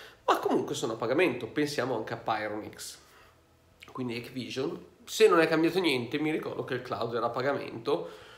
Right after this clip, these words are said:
una cifra simbolica, ma comunque una cifra, piuttosto che,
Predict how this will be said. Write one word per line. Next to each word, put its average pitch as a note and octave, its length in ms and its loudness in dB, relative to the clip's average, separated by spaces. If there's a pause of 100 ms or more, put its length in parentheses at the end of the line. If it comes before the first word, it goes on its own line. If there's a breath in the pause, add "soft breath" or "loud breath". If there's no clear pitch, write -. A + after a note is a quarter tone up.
(120 loud breath)
una C3 120 -2
cifra B2 420 -4
simbolica, A#2 640 2
ma - 220 -10
comunque B2+ 360 -2
una D3+ 120 2
cifra, E3 520 6
piuttosto G#3 680 2
che, C3 360 2